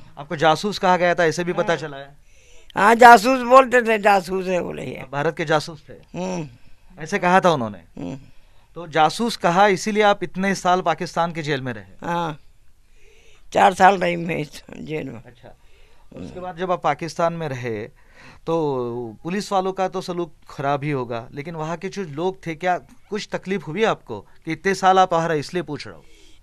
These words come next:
Speaker 2: तकलीफ तो थी, बस वो तकलीफ क्यों नहीं थी?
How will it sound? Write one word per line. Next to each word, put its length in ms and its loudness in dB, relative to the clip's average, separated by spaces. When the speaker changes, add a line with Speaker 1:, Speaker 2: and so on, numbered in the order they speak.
Speaker 2:
तकलीफ 420 4
तो 180 4
थी, 360 2
बस 300 2
वो 420 -2
तकलीफ 540 -6
क्यों 160 4
नहीं 220 0
थी? 300 -8